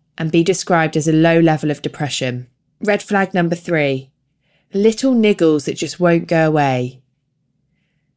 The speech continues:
Red flag number four, general underperformance in your actual training.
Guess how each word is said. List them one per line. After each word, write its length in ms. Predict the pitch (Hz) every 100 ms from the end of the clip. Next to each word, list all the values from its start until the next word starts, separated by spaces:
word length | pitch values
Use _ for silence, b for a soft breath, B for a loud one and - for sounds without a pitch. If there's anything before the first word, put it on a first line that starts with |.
| _ _ _ _
Red 160 | 196 -
flag 280 | 226 196 170
number 200 | 156 156
four, 680 | - 170 190 151 135 131 _ _ _ _ _ _ -
general 460 | 214 220 233 240 -
underperformance 840 | 190 190 - 175 196 175 160 -
in 80 | 160
your 140 | 160 -
actual 380 | 170 - 165
training. 680 | 151 170 160 147 131 127 131